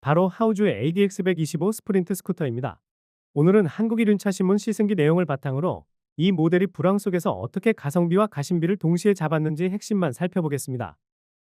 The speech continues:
최근 경기 침체가 계속되면서 모터사이클 시장에서도 가성비 좋은 모델들의 인기가 높아지는 추세입니다.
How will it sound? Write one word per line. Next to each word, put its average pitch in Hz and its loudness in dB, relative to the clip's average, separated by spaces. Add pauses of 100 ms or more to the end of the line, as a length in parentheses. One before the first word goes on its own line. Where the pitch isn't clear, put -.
최근 190 2
경기 175 0
침체가 214 0
계속되면서 160 0
모터사이클 190 -2
시장에서도 165 -2
가성비 175 -2
좋은 180 0
모델들의 170 0
인기가 151 -2
높아지는 170 -2
추세입니다. 175 -4